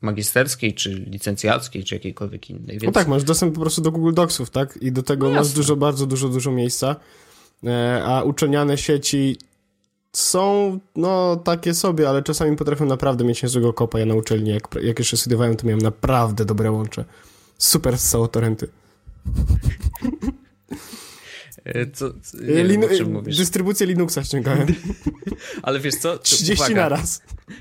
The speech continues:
Speaker 1: <laughs> Właśnie, to jest śmieszne, ale któregoś dnia ktoś kiedyś przyszedł do mnie, chyba technik, e, tak, technik z U P C.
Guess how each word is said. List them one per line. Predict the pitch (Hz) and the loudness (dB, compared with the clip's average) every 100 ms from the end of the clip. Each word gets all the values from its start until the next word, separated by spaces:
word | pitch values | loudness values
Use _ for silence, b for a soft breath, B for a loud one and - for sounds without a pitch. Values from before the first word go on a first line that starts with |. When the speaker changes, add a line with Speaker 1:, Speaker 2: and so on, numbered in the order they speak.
| - | -6
Speaker 1:
<laughs> | 165 151 - - - | -6 -6 -12 -18 -10
Właśnie, | 156 208 233 - - - - | 0 0 0 -2 -4 -6 -4
to | 156 | -2
jest | 156 | 0
śmieszne, | - 135 120 117 110 B B B | 0 0 0 -2 -8 B B B
ale | 123 131 | 0 0
któregoś | 127 - 156 165 147 123 | -4 -4 -2 0 -2 -4
dnia | 120 120 135 127 104 - | -6 -2 0 0 -2 -6
ktoś | - 160 - - | -6 -4 -4 -6
kiedyś | - 143 135 | -6 -4 -4
przyszedł | - - - 131 117 | -2 0 0 -2 0
do | 117 | -2
mnie, | 104 107 110 131 - _ | 0 -4 -6 -6 -12 _
chyba | - 160 165 151 151 b b b | -8 -2 2 0 -2 b b b
technik, | - 165 170 160 151 - - _ | 0 0 2 -2 -2 -6 -20 _
e, | - 113 | -6 -6
tak, | 117 185 120 - b b b | 0 0 0 -8 b b b
technik | - 214 214 180 147 | -2 -2 -2 -6 -2
z | 143 | -2
U | 156 | -4
P | 147 | -6
C. | - | -6